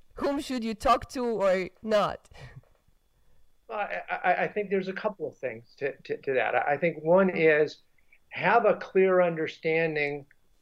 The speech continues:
Speaker 2: of what your goals and objectives are and spend time, uh,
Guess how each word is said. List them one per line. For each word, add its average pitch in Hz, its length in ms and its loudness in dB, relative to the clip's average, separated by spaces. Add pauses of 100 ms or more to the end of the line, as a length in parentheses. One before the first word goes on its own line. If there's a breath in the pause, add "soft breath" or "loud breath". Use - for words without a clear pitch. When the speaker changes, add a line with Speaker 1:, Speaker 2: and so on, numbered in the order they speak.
(220)
Speaker 2:
of 147 160 0
what 165 260 0
your 165 200 2
goals 160 640 4
and 160 100 -4
objectives 156 560 -2
are 110 300 -4 (100)
and 131 180 -12
spend 156 380 -2
time, 160 640 0 (680)
uh, 127 140 -4